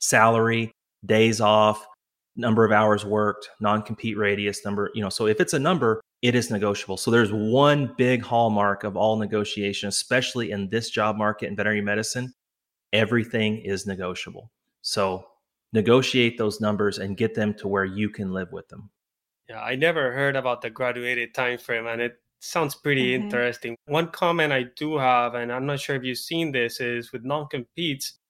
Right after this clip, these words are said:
Speaker 2: they'll have the radius, and then I like to see an address associated with that radius because I see sometimes, oh, wherever we offer services,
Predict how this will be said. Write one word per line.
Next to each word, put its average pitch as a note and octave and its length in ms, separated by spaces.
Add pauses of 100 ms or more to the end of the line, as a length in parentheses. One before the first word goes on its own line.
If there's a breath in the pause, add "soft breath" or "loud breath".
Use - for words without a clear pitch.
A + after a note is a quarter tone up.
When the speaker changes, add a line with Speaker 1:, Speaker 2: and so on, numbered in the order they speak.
(140)
Speaker 2:
they'll C3+ 120
have D3+ 260
the C3 100
radius, C3+ 680
and C#3 220
then C3 480 (280)
I D3 160
like D#3+ 260
to G3+ 120
see D#3+ 220
an B2+ 140
address B2 560
associated B2+ 800
with A#2+ 180
that A2+ 180
radius C3+ 540
because C#3+ 380
I C#3+ 260
see E3+ 340
sometimes, D3 640
oh, D3 120
wherever C#3 500
we C3+ 160
offer C3+ 280
services, C3+ 680